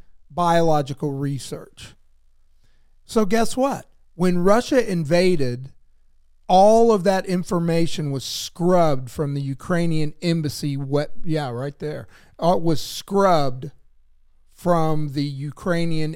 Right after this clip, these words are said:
embassy website. And every-, apparently everything was burned, and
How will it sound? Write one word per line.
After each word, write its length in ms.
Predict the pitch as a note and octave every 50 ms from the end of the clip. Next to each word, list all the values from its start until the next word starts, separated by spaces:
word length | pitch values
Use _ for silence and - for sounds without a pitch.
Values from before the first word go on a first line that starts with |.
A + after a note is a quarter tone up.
| - -
embassy 480 | F3 E3 E3 D3+ C#3 - - E3 C#3+
website. 840 | C3+ C3 C#3 C3+ C3+ C3+ C3 - - - - - - - - - - _ _ _ _ _ _ _ _ _ _ _ _ _ _ _ _ _ _ _ _ _ _ _ _ _ _ _ _ - - - - _ _ _ _ _ -
And 540 | A#3 A3 B3 B3+ B3 A3 F#3+ F3+ F3+ F#3 - - - -
every-, 280 | F#3+ F#3 G3+ A3 G#3 - G3+ F#3+ -
apparently 580 | F3 C#3+ - - A3 A3+ B3+ C4+ A3 F3 D#3+
everything 320 | E3 F3 F#3+ G3+ G3+ G#3 G#3+
was 120 | A3 F#3+ D3
burned, 680 | C#3 A#2 E3 D3+ C#3 C3+ C3+ C3 B2+ C3+ C3 B2+ - - _ _ _ _ _ _ _ _ _ _ _ _ _ _ _ _ -
and 680 | E3+ D#3 D3+ D3 C#3+ C#3 C#3 C#3 C#3 C3+ C3+ - -